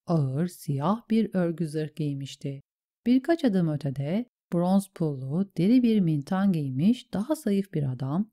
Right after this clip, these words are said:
bir haritanın üzerine eğilmişti. Sırtına asılmış deri kının içinde bir çift el kılıcı vardı.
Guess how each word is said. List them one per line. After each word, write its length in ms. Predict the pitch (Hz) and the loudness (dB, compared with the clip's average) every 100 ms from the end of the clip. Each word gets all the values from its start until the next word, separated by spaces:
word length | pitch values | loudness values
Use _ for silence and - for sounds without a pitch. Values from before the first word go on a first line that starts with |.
| - | 0
bir 140 | 247 294 | 0 2
haritanın 520 | 175 208 262 196 185 | 2 2 2 0 0
üzerine 400 | 160 151 147 147 | 0 -2 -4 -6
eğilmişti. 640 | 139 135 135 - 139 139 - _ _ | -8 -8 -10 -8 -6 -6 -10 _ _
Sırtına 580 | - - 151 135 175 214 | -14 -6 -4 -2 0 0
asılmış 600 | 202 - 151 143 147 - | 0 -4 -6 -6 -10 -6
deri 260 | 143 208 220 | 2 2 2
kının 260 | 196 160 | 0 0
içinde 680 | 147 135 139 131 131 170 214 - | -2 -4 -4 -4 -4 -4 -6 -6
bir 320 | 143 147 226 247 | -4 2 2 0
çift 300 | - 302 240 | -6 -6 -2
el 160 | 202 | -4
kılıcı 400 | 170 151 147 147 | -4 -8 -8 -10
vardı. 480 | 143 143 139 139 143 | -8 -8 -6 -6 -8